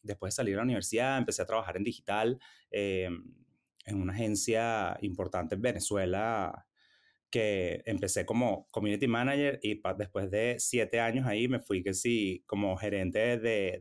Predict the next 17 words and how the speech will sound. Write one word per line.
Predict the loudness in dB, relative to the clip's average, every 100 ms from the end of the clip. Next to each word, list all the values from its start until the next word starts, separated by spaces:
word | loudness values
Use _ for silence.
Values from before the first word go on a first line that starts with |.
| -2
de | 0 2 0
operaciones | -2 -4 -4 -2 0
internacionales. | 0 -2 -2 -2 0 0 -2 -8 _ -20 -20 -20 _
Entré | -6 -4
con | -2 2
siete | 2 2
personas | 2 2 2 0 -2
y |
me | -4
fui | -4 -4
con | -2
trescientas, | -2 -4 -2 -2 -4 -14
o | -6
sea, | -6
una | -2
locura. | -2 0 2 2 2 _ _ -20 -20 _
Pero, | 2 4 4 4 4 4 4 4 2